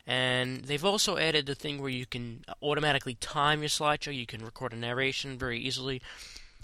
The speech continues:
And, uh, it, they've really done a good job. So, you know, they may, may not have developed new animations, but they did do a good job of organizing the, the tasks that you need to do, um, very nicely, and they've put it in a very nice package. So it,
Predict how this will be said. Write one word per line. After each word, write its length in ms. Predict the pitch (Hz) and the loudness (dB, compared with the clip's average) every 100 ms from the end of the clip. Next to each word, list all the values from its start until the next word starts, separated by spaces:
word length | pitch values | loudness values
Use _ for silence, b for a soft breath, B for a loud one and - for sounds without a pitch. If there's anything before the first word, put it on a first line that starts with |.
| - | 0
And, 260 | 147 139 | 2 2
uh, 40 | 139 | 4
it, 200 | 143 151 - - - - - | 4 2 -4 -14 -18 -20 -2
they've 240 | 185 180 | 0 4
really 200 | 254 240 | 4 4
done 160 | 165 139 | 4 2
a 40 | |
good 160 | 127 113 | 0 -2
job. 340 | 123 107 - | -2 -2 -2
So, 360 | - - 117 107 B B B B | -4 -4 -4 -6 B B B B
you 80 | - | -6
know, 100 | 135 | -2
they 140 | 135 156 | 2 6
may, 260 | 185 180 | 6 6
may 220 | 151 165 156 | 2 -2 2
not 240 | 160 151 | 2 4
have 220 | 135 120 - - | 2 -2 -12 -6
developed 440 | 127 147 135 127 | 2 4 4 0
new 320 | 127 123 120 123 | -4 -4 -4 -2
animations, 560 | 127 139 156 - 123 | 0 2 2 2 -4
but 160 | - 123 | -6 -6
they 100 | 120 | -4
did 180 | 147 139 | -4 -2
do 140 | 139 | -4
a 60 | 120 | -4
good 160 | 127 | -4
job 240 | 113 123 113 | 0 0 0
of 120 | 107 | -2
organizing 680 | - 139 123 120 117 113 110 | -2 -2 0 -2 -2 -2 -6
the, 80 | 107 - - B B B - | -8 -14 -20 B B B -12
the 120 | 110 | -10
tasks 460 | - 156 143 131 - | 2 6 8 6 2
that 140 | - | 0
you 120 | 123 | -4
need 200 | 131 127 | -4 -4
to 60 | 110 | -4
do, 440 | 110 117 107 110 B B B B | 0 0 0 -4 B B B B
um, 360 | 104 110 101 101 | -2 0 -2 -4
very 220 | 131 120 | -2 -2
nicely, 560 | 117 113 - 107 104 104 | 0 -2 -2 -2 -4 -4
and 200 | 113 110 | -6 -4
they've 240 | 107 104 - | -6 -6 -8
put 120 | 147 | -6
it 120 | 127 | -4
in 100 | 123 | -4
a 60 | 110 | -4
very 260 | 104 117 113 | -2 -2 -2
nice 240 | 110 - | -4 -2
package. 460 | - 110 104 98 - | 0 -2 -2 -6 -6
So 160 | 104 | -6
it, 80 | 101 | -10